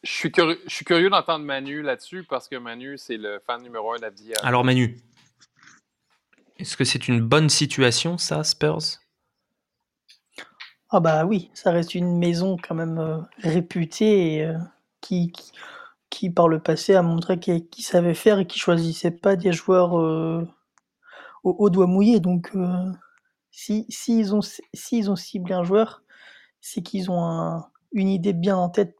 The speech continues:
Speaker 3: et, et précise, hein. Ils font pas ça
Speaker 2: Hmm.
Speaker 3: comme ça. Donc après,
Speaker 2: Ouais.
Speaker 3: est-ce que c'est le, le bon fit ? Je sais pas. Après,
Speaker 2: Ils
Speaker 3: moi,
Speaker 2: ont pas
Speaker 3: que
Speaker 2: grand
Speaker 3: je,
Speaker 2: monde
Speaker 3: comme
Speaker 2: à
Speaker 3: je l'avais
Speaker 2: l'aile,
Speaker 3: dit
Speaker 2: hein,
Speaker 3: au
Speaker 2: c'est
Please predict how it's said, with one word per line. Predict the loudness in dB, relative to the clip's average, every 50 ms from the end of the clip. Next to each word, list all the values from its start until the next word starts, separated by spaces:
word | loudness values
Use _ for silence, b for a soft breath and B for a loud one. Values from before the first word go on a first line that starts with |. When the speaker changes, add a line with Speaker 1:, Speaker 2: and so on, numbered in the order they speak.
| _ 0
Speaker 3:
et, | 2 2 2 2 0
et | -2
précise, | -2 -4 -8 -8 -8 -8 -6 -6 -4 -4
hein. | -4 -6 -8 _ -20 _ _ _ _ _ _ _
Ils | -20 -12
font | -10 -10
pas | -10 -10 -12 -14
ça | -6 -2 0 2 2 2
Speaker 2:
Hmm. | 0 -2 -6 -10 _ _ _
Speaker 3:
comme | -10 -8 -8 -2
ça. | -2 -2 -4 -4 -10 _ _ _ b b b b b b b b b b _ _ -8
Donc | -8 -6 -2 0
après, | 0 2 2 2
Speaker 2:
Ouais. | 0
Speaker 3:
est-ce | -2 -4 -2
que | -2 -2
c'est | -2 0 0 0 2 2
le, | 0 -2 -4 -4 -4 -4 -6 -8 -10 _ _ _ -8 -4
le | -4 -2
bon | -2 0 2 2 2 2
fit ? | 0 0 0 0 0 -2 -8 -16 -18 -18 _ -20 _ _ _ _ _ _ _ B B B B B B B B B B B B B B B B B B B B B _ -20 _
Je | -8 -4 -4
sais | -2 -2 0 -2 -2 -2 -2 _ _ _ 0
pas. | 2 4 4 4 2 -4 _ _ _ _ _ _ _
Après, | _ -20 _ 2 4 6
Speaker 2:
Ils | 6 8
Speaker 3:
moi, | 8 6
Speaker 2:
ont | 6 6
pas | 6 2
Speaker 3:
que |
Speaker 2:
grand | 2 4 4 4
Speaker 3:
je, |
Speaker 2:
monde | 4 4 4
Speaker 3:
comme | 4 4
Speaker 2:
à |
Speaker 3:
je | 4
l'avais | 4 4 4
Speaker 2:
l'aile, | 2 2 0
Speaker 3:
dit | -2 -2 -2
Speaker 2:
hein, | -2
Speaker 3:
au | -2 -4 -6 -8 -10
Speaker 2:
c'est | -14